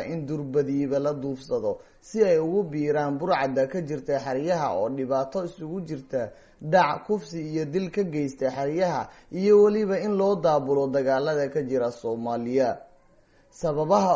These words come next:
ugu weyn ee ku dhiiriya in dhalinyaradan u sahlanaadaan dagaalada yuu ku sheegay Xuseen Cabdi Siraad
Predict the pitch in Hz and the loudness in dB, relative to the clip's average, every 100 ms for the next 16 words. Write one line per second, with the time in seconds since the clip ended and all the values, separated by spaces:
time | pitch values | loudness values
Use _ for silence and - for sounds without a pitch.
0 | 143 190 220 196 175 151 165 214 190 160 | 2 2 2 2 0 -2 -4 -4 -4 -2
1 | 139 135 143 143 180 156 147 151 147 160 | -2 0 0 0 -2 -2 0 0 0 0
2 | 180 180 160 202 214 196 160 143 135 131 | 2 0 -2 -6 -2 -2 0 -2 0 0
3 | 160 160 139 147 143 147 175 180 147 - | -2 -4 -2 -2 0 0 0 0 0 -2
4 | - _ 160 175 180 247 233 180 151 147 | -16 _ -6 -4 -2 -6 -4 0 2 2
5 | 143 147 - 185 160 - 185 156 160 - | 0 -6 -4 -4 -4 -4 -4 -4 -8 -4
6 | 185 185 | 0 2